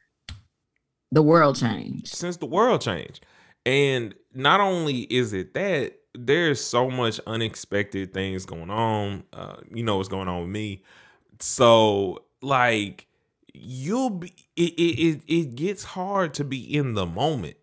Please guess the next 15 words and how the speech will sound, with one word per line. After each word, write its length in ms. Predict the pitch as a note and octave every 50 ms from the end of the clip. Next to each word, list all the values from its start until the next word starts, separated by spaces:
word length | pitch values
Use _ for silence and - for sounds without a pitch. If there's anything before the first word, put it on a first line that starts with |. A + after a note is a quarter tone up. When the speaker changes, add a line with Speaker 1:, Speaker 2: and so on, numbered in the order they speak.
| _ _ _
Speaker 2:
It 100 | - A#2+
gets 220 | B2 C3+ D3+ C#3+ -
hard 340 | - D3 C#3+ C#3+ C3+ B2+
to 80 | - A#2+
be 280 | G2+ F#2 A2+ D#3 G3 G3+
in 320 | - - B2 A2+ G2+ F#2
the 80 | F2 D#2
presence 540 | - A2+ G2+ F2 D#2 B1 - G1+ - - - _ _ _ _ _
because 580 | - A2 - C#3+ B2 A#2 A#2 A2 G#2+ G#2 G2+ - - _ _ _ -
you 300 | - D#2+ G2 B2 F3 A3
gotta 220 | G#3+ G3+ D#3 C3+ B2
get 180 | A#2+ B2 A#2
in 60 | A#2
the 80 | A2 G#2
presence. 500 | G#2 A#2 G#2+ G#2+ G2+ A2 G#2+ G#2 -